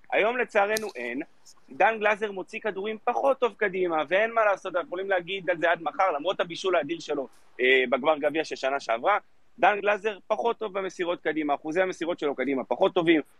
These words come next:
הוא לא שחקן שמוציא, הוא לא שחקן שמבשל, זה המינוס שלו. איביץ' ידע, מה שנקרא, לשחרר את השחקנים הקדמיים יותר, להביא אותם אחורה, לקחת את הכדורים ולצאת קדימה ולתת לדן להתרכז ב-, אה, בעבודות או בדברים הגנתיים יותר.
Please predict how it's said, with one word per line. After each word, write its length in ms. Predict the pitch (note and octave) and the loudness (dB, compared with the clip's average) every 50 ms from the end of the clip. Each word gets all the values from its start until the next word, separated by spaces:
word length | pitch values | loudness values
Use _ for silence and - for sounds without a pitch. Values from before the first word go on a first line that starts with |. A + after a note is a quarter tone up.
| _ - | _ -2
הוא 140 | - C3 D3 | 4 6 6
לא 80 | F3+ | 6
שחקן 360 | F#3 - F#3+ - - F3 E3+ D#3 | 6 4 0 0 2 2 2 2
שמוציא, 400 | - D3+ C3+ C3 - - F#3+ E3+ | 2 -2 -2 -2 0 4 4 4
הוא 80 | D#3 | 4
לא 60 | F3 | 4
שחקן 280 | E3+ - E3 - F3+ D#3 | 0 0 0 0 0 0
שמבשל, 480 | - E3+ D3+ B2+ B2+ - - F#3+ G#3 G3 - - - - - - - | 0 -2 0 0 0 2 4 4 4 4 0 -6 -20 -20 -20 -14 -2
זה 180 | C3 E3 G#3+ | 4 6 6
המינוס 340 | A3 G#3+ G#3+ A3 A3 G#3+ F#3+ - | 6 6 2 -4 -6 -8 -8 -6
שלו. 300 | F#3 E3 D#3 D3 C3 A#2+ _ _ _ - - - | -4 -2 -2 -2 -4 -6 _ _ _ -20 -12 -8
איביץ' 360 | D3 G#3 A#3 A3+ C4 G#3 - | -6 -6 -4 -4 -6 -4 -2
ידע, 300 | A3+ G3+ F#3 G#3 G#3+ G#3 | -2 0 2 2 2 2
מה 140 | G3+ G3+ G3+ | 2 -2 -4
שנקרא, 360 | - G#3 G3 F#3+ - F3+ F#3 | -4 -6 -8 -8 -6 -4 -4
לשחרר 300 | F#3+ F#3+ - E3+ E3 F#3 | -4 -4 -6 -8 -8 -8
את 60 | F3 | -8
השחקנים 360 | F#3 - E3+ - E3 F3 F#3 F3 | -8 -10 -10 -8 -6 -6 -6 -6
הקדמיים 380 | D3+ D#3+ C#3 C#3+ D#3+ F3 F3+ | -6 -6 -4 0 0 0 0
יותר, 260 | F3 C3+ D3+ C3+ B2+ | 0 0 -2 0 2
להביא 180 | C3 C3+ C3 E3 | 2 2 2 2
אותם 200 | E3 - C#3+ B2+ | 0 0 0 -2
אחורה, 300 | A#2+ - - G3+ G#3+ G3+ | 0 2 2 4 4 4
לקחת 220 | E3+ D3+ - E3 F3 | 2 2 0 -2 -4
את 60 | E3+ | -4
הכדורים 320 | D#3+ D3+ D3+ D3 E3+ F#3+ F3 | -4 -4 -6 -4 -4 -2 -2
ולצאת 260 | D3 - - F3 - | -2 -4 -4 -4 -4
קדימה 240 | - D3+ E3 G3+ G#3+ | -2 -2 0 0 0
ולתת 340 | G3 E3 D3 - G#3+ G3 D#3+ | 0 -2 -2 -2 -2 -2 0
לדן 260 | D#3+ D#3 F3+ F#3 G3 | 2 2 2 2 2
להתרכז 480 | E3+ D3 - C3 C#3 - F3 E3+ D#3 D3+ | 0 -4 -8 -10 -8 -8 -8 -6 -2 2
ב-, 40 | C#3+ C3+ B2+ - _ _ _ _ _ - | 2 2 2 0 _ _ _ _ _ 0
אה, 160 | C3 C3 C3 B2+ B2 C#3 C3+ C3 C3 B2+ B2+ B2 B2 B2 - - A#2 - - A2+ G#2+ | 2 2 2 4 4 6 6 6 4 2 0 -4 -6 -8 -8 -10 -10 -10 -10 -8 -8
בעבודות 500 | C3 B2+ C#3+ C#3+ - F3+ G3+ G3 - - | -8 -8 -8 -8 -4 -4 -4 -4 -4 -6
או 260 | E3 D3+ D3 C#3 C3+ B2+ | -6 -6 -4 -4 -4 -6
בדברים 340 | C3+ C3 - D3+ D#3+ F3+ F#3 | -6 -4 -2 -2 0 0 0
הגנתיים 540 | E3+ D#3 D3+ D3+ C#3+ - - D3 D3 C#3+ C3+ | 2 2 0 0 -2 -4 -4 -4 -2 -2 -4
יותר. 200 | A#2+ - A2+ | -4 -4 -6